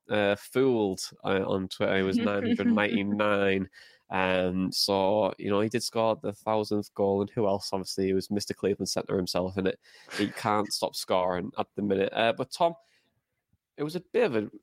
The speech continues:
Speaker 1: difficult game for Boro, but how would you, uh, assess the performance against Stoke?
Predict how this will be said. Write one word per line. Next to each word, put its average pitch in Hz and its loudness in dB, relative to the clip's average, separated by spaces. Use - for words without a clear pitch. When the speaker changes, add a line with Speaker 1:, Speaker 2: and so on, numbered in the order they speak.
Speaker 1:
difficult 120 0
game 185 2
for 131 -4
Boro, 120 2
but 123 0
how 147 2
would 156 -2
you, 120 2
uh, 113 4
assess - -4
the 120 -10
performance 107 -2
against 107 -2
Stoke? - -2